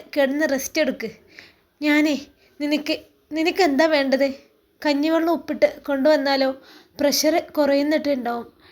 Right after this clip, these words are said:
"എന്താണെന്നറിയില്ല റാസി, എനിക്ക് വല്ലാത്ത ക്ഷീണം, എനിക്ക്, ഏഹ്, എനിക്ക് കഴിയണില്ല." "സാരില്ല മോളെ, ഛർദിയൊന്നുമില്ലല്ലോ.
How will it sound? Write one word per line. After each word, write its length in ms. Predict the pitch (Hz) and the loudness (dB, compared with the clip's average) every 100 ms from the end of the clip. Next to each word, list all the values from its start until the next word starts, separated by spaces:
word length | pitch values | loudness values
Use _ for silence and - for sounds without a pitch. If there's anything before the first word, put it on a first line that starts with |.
| - - 277 | -20 -14 -4
"എന്താണെന്നറിയില്ല 800 | 311 302 370 349 302 277 269 277 | -2 2 2 2 0 0 0 0
റാസി, 280 | 254 226 254 | -2 -4 -4
എനിക്ക് 320 | 254 294 302 | -6 -6 -8
വല്ലാത്ത 500 | 247 208 - 240 262 | -2 2 2 0 -12
ക്ഷീണം, 520 | 254 - 208 208 226 _ - | -18 -16 -16 -14 -16 _ -14
എനിക്ക്, 340 | 285 220 285 269 - | -14 -12 -10 -12 -10
ഏഹ്, 260 | 285 277 269 - - - - | -6 -4 -4 -10 -20 -20 -12
എനിക്ക് 240 | 294 277 302 | -6 -2 -2
കഴിയണില്ല." 580 | 294 254 247 269 269 220 - - - _ _ - - - - - - - - - _ _ _ _ _ _ _ _ | -2 0 0 0 -2 -4 -12 -20 -20 _ _ -20 -20 -20 -6 -2 -2 -4 -12 -20 _ _ _ _ _ _ _ _
"സാരില്ല 560 | - - 294 294 320 285 | -4 2 4 4 0 0
മോളെ, 320 | 269 269 262 247 - - _ - - _ - | 0 0 -2 -4 -10 -12 _ -20 -20 _ -4
ഛർദിയൊന്നുമില്ലല്ലോ. 920 | 269 269 226 339 311 302 262 262 240 | -2 -2 2 2 4 2 2 2 0